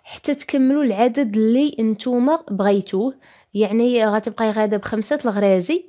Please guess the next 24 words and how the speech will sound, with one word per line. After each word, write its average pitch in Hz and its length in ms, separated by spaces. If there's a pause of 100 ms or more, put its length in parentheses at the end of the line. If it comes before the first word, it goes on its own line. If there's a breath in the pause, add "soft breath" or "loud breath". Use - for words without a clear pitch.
(400 soft breath)
آه، 202 220
حتى - 260
ت-، - 200
توصلي 285 760
لهداك 233 340
الشيء - 220
اللي 262 100
انت 233 140
بغيتي. 196 440 (400 loud breath)
المهم 285 160
بالنسبه 277 420
ليا 254 260
انا 247 380
كنفضل 233 680 (380 loud breath)
اما 294 260
نخدم 214 360
اللوايه 196 500
على 170 200
تسعه 233 480
الغرزات 208 560
او 214 180
عشرة 208 360
ديال 208 200
الغرزات. 170 460